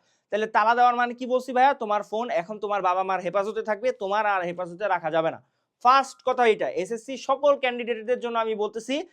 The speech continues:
আর গার্ডিয়ান যদি আমার কেউ এই, এই ভিডিওটা দেখে থাকেন, তাহলে আপনাদের অনু-, বিনীত অনুরোধ, ভা-, আপনারা আপনাদের সন্তানদের এই গুরুত্বপূর্ণ সময়ে ফোনটা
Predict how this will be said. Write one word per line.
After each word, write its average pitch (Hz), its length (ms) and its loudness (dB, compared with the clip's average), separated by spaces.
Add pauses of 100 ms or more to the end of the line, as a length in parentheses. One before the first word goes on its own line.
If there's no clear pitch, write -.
(280)
আর 175 280 4
গার্ডিয়ান 202 460 4
যদি 226 180 -2
আমার 214 200 0
কেউ 226 180 0
এই, 214 240 4
এই 175 120 -6
ভিডিওটা 208 360 0
দেখে 196 220 -4
থাকেন, 226 320 -2 (440)
তাহলে 247 360 8
আপনাদের 214 560 0 (180)
অনু-, 196 220 -4
বিনীত 202 400 -4
অনুরোধ, 254 440 4
ভা-, 170 220 -4 (280)
আপনারা 233 540 2 (280)
আপনাদের 220 600 2 (540)
সন্তানদের 277 640 2 (460)
এই 302 360 0
গুরুত্বপূর্ণ 240 680 -2
সময়ে 220 460 -2 (460)
ফোনটা 269 560 4